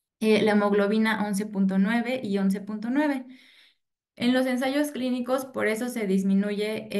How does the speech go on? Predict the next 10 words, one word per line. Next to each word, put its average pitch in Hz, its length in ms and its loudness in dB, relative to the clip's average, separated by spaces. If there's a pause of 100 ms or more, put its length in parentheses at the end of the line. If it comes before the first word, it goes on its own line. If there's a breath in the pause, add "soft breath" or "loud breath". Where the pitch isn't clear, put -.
(120)
el 202 140 -2
sesgo 202 560 0
de 190 180 0
susceptibilidad, 196 1040 -2
porque 196 240 -2
va 190 100 4
a - 40 6
haber 202 180 4
una 202 240 -2
aleatorización. 190 1400 -2